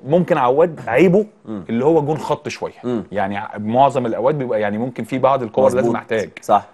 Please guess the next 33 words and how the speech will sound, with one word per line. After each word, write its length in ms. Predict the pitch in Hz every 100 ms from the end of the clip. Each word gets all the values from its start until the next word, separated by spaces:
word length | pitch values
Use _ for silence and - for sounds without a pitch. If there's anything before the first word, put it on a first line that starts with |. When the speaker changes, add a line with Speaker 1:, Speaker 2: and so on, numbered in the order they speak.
| _
Speaker 1:
صبحي 320 | - 165 -
غير. 320 | 131 127 110 -
Speaker 2:
آه. 240 | 104 101 90 _ _ _
Speaker 1:
فهم 500 | _ 120 131 214 220
ده 180 | 165 185
في 140 | 190
ميزة 420 | 190 214 196 196 -
وده 180 | 120 139
في 140 | 143
ميزة، 320 | 135 117 98 - -
لكن 300 | 113 135 147
في 120 | 147
الأول 320 | 151 214 214
والآخر 440 | 160 139 151 - 113
لو 160 | 120
بتتكلم 540 | 120 123 - 180 190 147
على 220 | 127 156
خبرات 560 | - 127 123 175 - - _ _ _ _ _ -
وعلى 360 | 104 117 127 127
ثبات 320 | - 156 170
انفعالي 540 | 143 - 127 151 147
أكتر، 520 | - 156 - 202 190 -
Speaker 2:
مم. 120 | - 87
Speaker 1:
ممكن 280 | 139 147 135
عند 340 | 113 139 123 _ _ _ -
عواد. 420 | 110 110 113 123
بس 360 | 214 - - _
في 80 | 139
الأول 340 | 156 196 180
والآخر 360 | 151 185 208 185 - _ _ _ _
هو 340 | 156 214 214 170
شاف 300 | - - -
وجرب 500 | 127 165 190 180